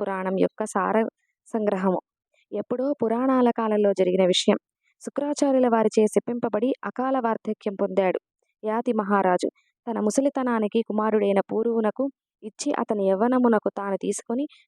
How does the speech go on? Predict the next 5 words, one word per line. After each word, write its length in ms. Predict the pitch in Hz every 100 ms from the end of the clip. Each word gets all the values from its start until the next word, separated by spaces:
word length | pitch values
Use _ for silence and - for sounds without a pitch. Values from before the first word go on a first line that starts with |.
| _
వెయ్యి 240 | 220 226 214
సంవత్సరములు 720 | 214 226 - 277 254 220 202 202
అన్ని 260 | 220 262
భోగములు 480 | 240 233 214 208 202
అనుభవించాడు. 720 | - 190 202 202 - 185 -